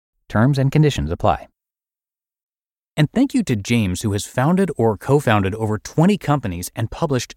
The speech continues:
twenty books. He's also a contributor to the Financial Times, the Wall Street Journal, TechCrunch, and the Huffington Post, and you can hear him interviewing a bunch of talented people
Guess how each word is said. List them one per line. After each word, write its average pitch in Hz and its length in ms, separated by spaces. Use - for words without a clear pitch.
twenty 147 320
books. 127 440
He's 113 160
also 135 300
a 120 80
contributor 107 480
to 98 160
the 90 80
Financial 151 480
Times, 127 480
the 87 60
Wall 90 240
Street 120 340
Journal, 147 540
TechCrunch, 131 720
and 107 140
the - 60
Huffington 107 480
Post, 101 340
and 165 260
you 127 100
can 117 140
hear 120 240
him 117 140
interviewing 110 500
a 95 80
bunch 175 340
of 104 120
talented 120 520
people 82 400